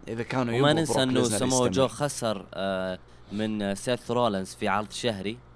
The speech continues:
Speaker 2: ويبدو
Speaker 1: أي.
Speaker 2: إنه، آه، في نهاية العرض سوف يفوز سمو جو، هذا ما شعرت فيه. النزال الثاني،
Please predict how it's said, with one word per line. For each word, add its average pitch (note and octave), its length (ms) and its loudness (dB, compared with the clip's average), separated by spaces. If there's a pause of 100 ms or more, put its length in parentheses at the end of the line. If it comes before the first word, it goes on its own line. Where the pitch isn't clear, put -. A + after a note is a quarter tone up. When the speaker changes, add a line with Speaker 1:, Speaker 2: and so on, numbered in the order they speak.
(360)
Speaker 2:
ويبدو A#2+ 460 0
Speaker 1:
أي. A#2 60 -2
Speaker 2:
إنه، A2+ 280 2
آه، - 680 -10
في G#2+ 480 -2
نهاية B2+ 360 2 (100)
العرض B2+ 200 2
سوف A#2+ 300 -4
يفوز A#2 480 0
سمو A#2 300 0
جو، G#2 200 -2
هذا A#2+ 160 2
ما A2+ 100 -2
شعرت G#2 380 -4
فيه. F#2+ 180 -10 (560)
النزال C3+ 380 2
الثاني، E3+ 580 4